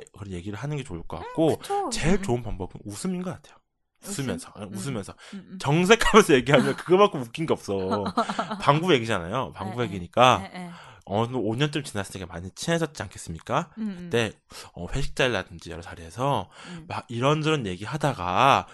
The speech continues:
Speaker 1: 은근슬쩍 사장님의 그 방구 얘기를
Speaker 2: 음.
Speaker 1: 툭 던져서 재밌는 얘기거리
Speaker 2: 아,
Speaker 1: 만든 다음에,
Speaker 2: 아, 아, 아.
Speaker 1: 어, 막 이렇게 이런저런 얘기하다가, "어, 우리, 우리 사장-, 사장님도 방구 잘 끼잖아." 뭐, 뭐 이렇게 하면은 막 사람들 깔깔깔 웃고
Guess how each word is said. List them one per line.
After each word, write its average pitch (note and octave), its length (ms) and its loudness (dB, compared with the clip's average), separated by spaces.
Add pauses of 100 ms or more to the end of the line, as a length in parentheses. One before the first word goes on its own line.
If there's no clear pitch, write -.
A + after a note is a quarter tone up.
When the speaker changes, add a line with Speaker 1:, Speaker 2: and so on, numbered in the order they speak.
(180)
Speaker 1:
은근슬쩍 F#3+ 840 2 (220)
사장님의 C3 540 -4
그 G#2 100 -8
방구 A#2 440 -2
얘기를 F#2+ 500 -2 (340)
Speaker 2:
음. G#3+ 100 -8
Speaker 1:
툭 A2 120 -6
던져서 G2 800 -2
재밌는 B2+ 680 -6
얘기거리 - 380 -4
Speaker 2:
아, F#3+ 40 0
Speaker 1:
만든 G3+ 280 4
다음에, F3+ 540 6
Speaker 2:
아, F2+ 140 -2
아, - 20 -
아. F3 260 -14 (160)
Speaker 1:
어, G2+ 240 -4 (300)
막 - 140 -2
이렇게 F3+ 180 -4
이런저런 E3 320 -2
얘기하다가, C#3+ 480 0 (320)
"어, F3+ 60 2
우리, F#3 380 0 (100)
우리 F3+ 160 -4
사장-, G3+ 260 -4
사장님도 A3+ 560 0
방구 F3+ 240 0
잘 E3+ 140 -2
끼잖아." F#3 240 2
뭐, C3+ 160 0
뭐 D3 200 -8
이렇게 C#3+ 160 -8
하면은 D#3+ 240 -2
막 A#2+ 220 -6
사람들 E3 260 -4
깔깔깔 G#3 360 -2
웃고 C3 360 -6